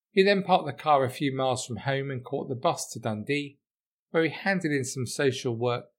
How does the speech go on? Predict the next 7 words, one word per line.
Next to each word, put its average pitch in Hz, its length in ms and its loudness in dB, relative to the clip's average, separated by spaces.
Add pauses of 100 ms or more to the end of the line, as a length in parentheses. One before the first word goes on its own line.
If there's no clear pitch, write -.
(140)
coursework 185 600 0 (720)
before 220 320 2
going 175 220 2
home 135 260 0
to 123 140 -8
meet 110 160 -6
Sandra 135 560 0